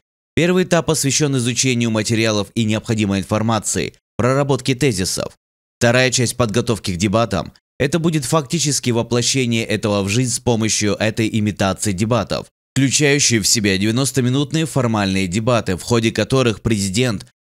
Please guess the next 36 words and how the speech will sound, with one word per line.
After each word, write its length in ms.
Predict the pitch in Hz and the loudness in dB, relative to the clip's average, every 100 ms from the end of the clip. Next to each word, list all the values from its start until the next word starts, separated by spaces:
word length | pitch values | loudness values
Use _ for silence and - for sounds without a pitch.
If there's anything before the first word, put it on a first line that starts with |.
| - | -6
все 220 | - 165 | -2 0
время 280 | 160 165 143 | 2 2 2
будет 220 | 123 113 | 0 0
стоять 360 | - 113 101 98 | 0 2 2 0
на 60 | |
ногах, 500 | 101 113 98 82 - _ _ - | 0 0 0 -2 -6 _ _ -2
имитируя 500 | 120 123 127 117 110 | 0 0 0 0 0
то, 300 | - 131 147 | 0 0 0
что 200 | - 127 | 0 0
ему 300 | 120 117 135 | 2 0 0
придется 480 | 127 110 113 104 107 | 0 0 0 0 0
делать 380 | 104 120 107 | 2 0 0
в 40 | 110 | 0
режиме 400 | 110 101 117 110 | 0 0 0 2
реального 380 | 107 101 98 92 | 2 2 0 0
времени 400 | 92 120 113 90 | 0 0 0 -2
на 140 | 95 | -2
следующей 420 | - 104 90 - | -2 -2 -2 -2
неделе, 480 | 107 101 92 71 50 _ _ | 0 0 0 -2 -6 _ _
рассказала 540 | - 110 - 127 117 95 | -4 -2 0 0 2 0
корреспондент. 840 | 107 98 - 113 104 95 73 - _ _ _ _ | 0 -2 0 -2 0 -2 -4 -10 _ _ _ _
В 60 | 104 | -2
окружении 540 | 110 160 151 170 165 | 0 0 2 0 0
Байдена 420 | 143 175 165 156 | 2 2 2 0
считают, 560 | 147 147 120 98 85 - _ _ | 0 -2 0 0 0 -4 _ _
что 220 | - - 123 | -8 -2 0
Трамп 360 | 135 143 131 | 2 0 0
на 140 | 135 120 | 0 0
этих 220 | 120 107 | 0 0
дебатах 420 | 113 110 104 101 | 2 0 0 -2
будет 320 | 104 117 101 | 0 0 0
более 340 | 87 120 104 92 | 0 0 2 -2
дисциплинированной 1080 | 92 110 - 107 117 120 123 113 107 107 | -2 -2 -2 0 0 2 2 0 0 0
версией 420 | 98 101 117 120 131 | 0 0 0 0 -2
самого 340 | 127 104 95 | -2 0 0
себя. 480 | - 110 92 65 | 0 0 -2 -2